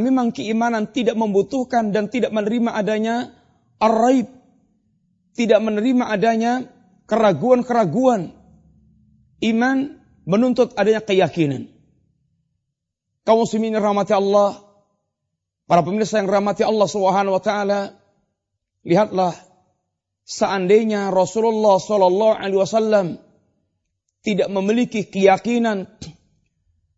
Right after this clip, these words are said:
yang mantap, tidak memiliki keyakinan, maka beliau pasti akan berguguran dalam dakwah yang beliau bawa.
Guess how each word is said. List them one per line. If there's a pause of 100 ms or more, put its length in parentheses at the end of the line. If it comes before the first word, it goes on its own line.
(100)
yang
mantap, (800)
tidak
memiliki
keyakinan, (680)
maka
beliau
pasti
akan
berguguran
dalam
dakwah
yang
beliau
bawa.